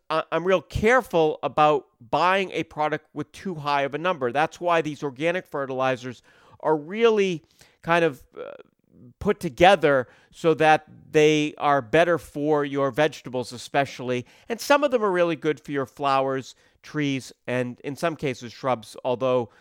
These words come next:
since shrubs are mostly, for the most part, you know, something like a yew or something like that, they don't necessarily need a lot of phosphorus because they're not really, we're not really interested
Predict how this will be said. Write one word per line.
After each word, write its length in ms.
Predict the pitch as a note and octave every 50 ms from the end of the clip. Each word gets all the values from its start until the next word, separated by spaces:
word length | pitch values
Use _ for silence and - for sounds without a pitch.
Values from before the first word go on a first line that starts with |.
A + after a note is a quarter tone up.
| _ _ _
since 240 | - - C#3+ B2+ -
shrubs 440 | - - - D#3+ D#3 C#3+ C3 - -
are 160 | - - B2+
mostly, 720 | A#2+ B2+ C3 C3 B2+ - - - C3+ C3 B2 A#2+ A#2 - _
for 120 | - D#3 D3
the 80 | C#3+
most 380 | C#3+ D#3 E3 E3+ E3+ D#3+ - -
part, 320 | - G#2 G2+ G#2 G#2+ -
you 80 | B2+ B2+
know, 100 | A2 G#2+
something 320 | - - B2 A2 B2+ B2+
like 200 | A#2+ A#2+ A#2 -
a 40 | A#2+
yew 300 | A#2 A#2 C3 C#3 C3+ B2+
or 100 | A#2 A2
something 320 | - B2+ A#2 G#2 - A#2+
like 180 | A#2+ B2+ C#3 -
that, 380 | G3+ G3 F3+ D3 - _ _ _ _ _
they 120 | - C#3 C#3+
don't 220 | D3+ D3+ D3 -
necessarily 580 | B2 C#3+ B2+ G#2+ B2 A2+ C#3 C3 B2 A#2+ A#2 A#2
need 200 | A#2+ B2+ B2+ A#2+
a 20 |
lot 180 | A2+ A2 A2 G#2+
of 80 | G#2
phosphorus 460 | _ - A2 G#2+ G2+ - - - E2 _
because 240 | - A2+ A2+ G2+
they're 160 | - - A2+ A2
not 260 | A2+ A2+ G#2+ - -
really, 240 | A#2 G#2+ G2+ G#2+ A2
we're 120 | A#2 B2+
not 180 | C3 B2+ - -
really 220 | C3 B2 A#2 - -
interested 520 | B2+ A2+ - B2+ A2 - - A2+ G2+ -